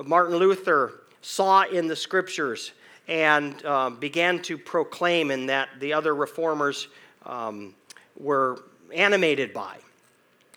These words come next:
And so I was super interested to hear this lecture,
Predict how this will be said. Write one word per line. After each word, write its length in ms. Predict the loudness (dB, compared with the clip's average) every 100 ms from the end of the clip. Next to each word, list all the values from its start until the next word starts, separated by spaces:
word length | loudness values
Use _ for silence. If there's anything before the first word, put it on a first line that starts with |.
| -20 -10 -2
And 140 | -2
so 200 | 4 4
I 200 | 6 6
was 280 | 8 6 6
super 520 | -4 4 4 6 2
interested 520 | 2 0 -2 0 0
to 120 | 0
hear 280 | -2 2 2
this 300 | 4 2 0
lecture, 500 | -2 -4 -4 -8 -8